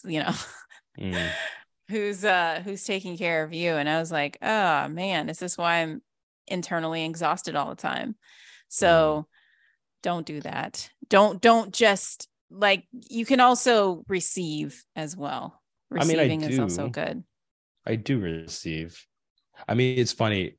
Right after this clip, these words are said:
Speaker 2: The girl that was telling me about the directness piece, she overcompliments me, like, way too much, like, to the point where it doesn't feel authentic.
Speaker 1: Mm.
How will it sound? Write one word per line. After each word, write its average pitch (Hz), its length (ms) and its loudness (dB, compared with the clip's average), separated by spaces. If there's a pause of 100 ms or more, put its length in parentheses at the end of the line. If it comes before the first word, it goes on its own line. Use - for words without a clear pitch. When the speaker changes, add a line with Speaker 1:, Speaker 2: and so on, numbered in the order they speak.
Speaker 2:
The 107 140 0
girl 107 240 2
that 104 280 2
was 95 160 -8
telling 101 200 0
me 98 40 0
about 92 560 0
the 90 440 -2
directness 87 760 -2 (140)
piece, 117 420 -2 (420)
she 113 600 4 (180)
overcompliments 87 880 -2
me, 73 240 -8 (180)
like, 87 160 0 (160)
way 92 400 0
too 87 200 -6
much, - 500 -8 (100)
like, 104 200 0
to 135 80 4
the 135 100 6
point 135 280 0
where 147 140 6
it 123 60 4
doesn't 117 240 0
feel 107 180 -2
authentic. 87 800 -4 (400)
Speaker 1:
Mm. 214 180 -12